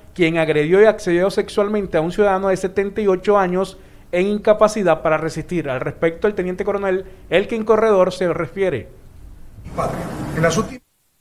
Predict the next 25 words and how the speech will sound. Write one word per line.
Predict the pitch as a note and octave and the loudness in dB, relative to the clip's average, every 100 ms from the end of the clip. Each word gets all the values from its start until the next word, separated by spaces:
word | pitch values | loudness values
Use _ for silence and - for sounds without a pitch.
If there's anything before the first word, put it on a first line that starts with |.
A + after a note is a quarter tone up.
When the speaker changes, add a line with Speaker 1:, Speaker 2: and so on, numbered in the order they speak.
| _ _ _ _ _ _ _ _ _ D#3 | _ _ _ _ _ _ _ _ _ -8
Speaker 2:
modelo | D#3+ F#3 | -2 2
de | |
vigilancia | F#3 D#3+ D#3+ F3 | 4 4 2 0
comunitaria | F#3 E3+ D3 E3+ | 0 0 2 2
por | F#3+ | 2
cuadrantes | - D#3+ F3+ F3 - - - - | 0 2 2 2 -2 -4 -6 -2
del | D#3+ E3+ | 2 4
municipio | E3+ D#3+ F3 | 4 4 2
de | G#3 | 4
Aguachica | G3+ - F#3 - - - - F#3 | 4 2 0 -2 -2 -6 -2 4
logran | G#3 A#3+ | 6 6
la | A#3+ | 6
captura | A#3 E3+ G3 A3 A3+ | 4 0 2 4 6
de | |
un | A#3 | 6
individuo | A#3 F#3 G3+ C4 F#3 E3 - - - | 4 4 4 4 4 0 -4 -8 0
por | G3+ G3 | 4 6
delitos | F#3 F#3+ A#3 | 4 4 4
sexuales | A3 G#3 B3 B3+ - - - - | 4 4 4 4 2 -6 -6 0
contra | G#3 G3+ | 2 2
adulto | G3+ F3 F3 F#3 A3+ | 2 2 4 4 2
mayor. | A3 F3 G#3+ - - - - - - - - - - - - - - | 2 4 2 2 -4 -10 -10 -10 -10 -12 -12 -12 -12 -10 -10 -10 -6
En | D3+ | -4
este | D#3+ G#3 | 0 2
caso, | A3+ F#3 G3+ | 4 2 0